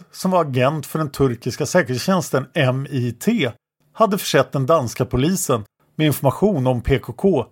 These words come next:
sedan hösten nittonhundraåttiofem. Uppgiftslämnaren kom att kallas för Källa Peter. Källa Peter berättade att han hade fått indikationer på att P K K låg bakom mordet på Olof Palme,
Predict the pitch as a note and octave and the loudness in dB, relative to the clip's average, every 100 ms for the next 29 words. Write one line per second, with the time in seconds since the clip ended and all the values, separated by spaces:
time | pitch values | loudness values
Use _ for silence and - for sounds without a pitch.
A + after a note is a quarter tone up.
0 | _ _ - D#3+ B2+ A#2 D3+ F3+ - C3 | _ _ -4 0 2 2 0 -2 -4 -10
1 | _ - D#3 G3 - C#3+ B2+ C3 B2 A#2+ | _ -4 0 0 -2 -2 0 0 -2 -2
2 | C3+ - C3+ - A#3 E3 D3 - _ _ | -4 -6 -8 0 0 0 -6 -18 _ _
3 | _ _ A#3+ - - G3 - A3 A#3+ A3+ | _ _ 0 0 2 0 2 2 2 4
4 | E3+ C#3+ - F3 D#3+ - G#3+ B2+ B2+ - | 2 0 0 2 0 2 0 2 0 -2
5 | - C3 C3 A#2+ - _ _ - - - | 0 0 0 -2 -8 _ _ -14 -8 -2
6 | G3+ D3 B2 B2+ A#2+ _ _ - G3+ A3 | 0 0 2 2 0 _ _ 0 2 2
7 | E3+ - C#3 - _ _ _ _ - - | 0 -4 -8 -8 _ _ _ _ -8 0
8 | F#3+ F#3+ - G#3 A#3+ - A3+ F3 B2 - | 2 2 2 2 2 0 0 2 2 0
9 | - D3 E3 - - - G#3 A#3+ G#3 G3+ | 0 2 2 0 -4 -2 0 2 2 0
10 | G3 - D3 C#3+ F#3 D3+ D#3 D3+ - A3+ | 0 0 0 0 -2 -4 0 -2 0 0
11 | G#3+ C#3 A2+ - - D3 - - E3+ D3 | 0 -2 -4 -6 0 2 0 0 0 0
12 | D#3+ - G#3+ G#3+ G3 F3 C#3 C3 G#3+ E3+ | -4 0 2 2 2 0 0 0 2 0
13 | - G#3 F#3+ D#3 C#3 C3+ D3 D3+ B2+ B2+ | 0 -2 0 0 0 0 0 0 0 0
14 | - F3 D3+ F#3 | 0 0 2 -2